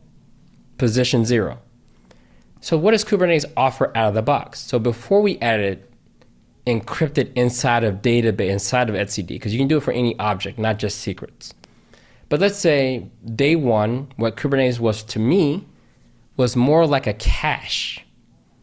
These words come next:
So today we say if you have a Puppet module or you're using something like Factor or Hiera, that secret lives somewhere. It needs to be accessible if you really wanna automate it, unless someone's gonna sit there and type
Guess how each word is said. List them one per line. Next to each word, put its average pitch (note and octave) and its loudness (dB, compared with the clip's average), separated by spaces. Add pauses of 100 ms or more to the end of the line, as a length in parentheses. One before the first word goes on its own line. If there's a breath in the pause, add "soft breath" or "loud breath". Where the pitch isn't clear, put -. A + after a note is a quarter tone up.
(440 soft breath)
So C3+ 0
today D3 2
we D#3 2
say B2 0
if A#2 -4
you B2 0
have B2 0
a G2+ 0
Puppet C#3 2
module A2 0 (300 soft breath)
or A2 -2
you're G#2 0
using B2 2
something A#2 -2
like G2+ -4
Factor A2+ -2
or G2+ 0
Hiera, G#2+ 0 (520 loud breath)
that E3+ 0
secret G3+ 0
lives C#3+ 4
somewhere. D3+ 0 (160)
It E3 0
needs F3+ 2
to E3 0
be C#3+ 2
accessible C3+ 0
if A2 -2
you A#2 2
really B2 2
wanna A2+ 2
automate A2+ 2
it, G2 0
unless G#2+ 2
someone's A#2+ 2
gonna G#2 2
sit - -2
there A2 2
and G2 -2
type A2 -2